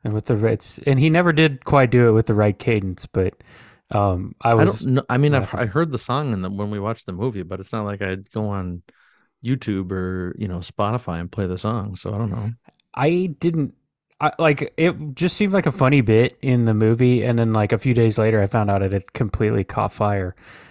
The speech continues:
Speaker 1: on the internet,
Speaker 2: Hmm.
Speaker 1: and my kids wouldn't stop singing it, so,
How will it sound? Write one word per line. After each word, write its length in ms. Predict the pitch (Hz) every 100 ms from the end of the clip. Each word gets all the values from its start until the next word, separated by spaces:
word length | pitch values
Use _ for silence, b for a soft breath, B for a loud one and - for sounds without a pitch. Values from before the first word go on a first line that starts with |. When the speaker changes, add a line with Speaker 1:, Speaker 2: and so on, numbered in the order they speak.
| B -
Speaker 1:
on 140 | 107
the 100 | 104
internet, 420 | 98 95 92 92 170
Speaker 2:
Hmm. 60 |
Speaker 1:
and 100 | 113
my 100 | 98
kids 560 | 92 - 117 107 101 - _ _
wouldn't 280 | 110 101 95
stop 420 | - 107 95 - _ _
singing 380 | - 113 98 92
it, 200 | 95 -
so, 300 | - 117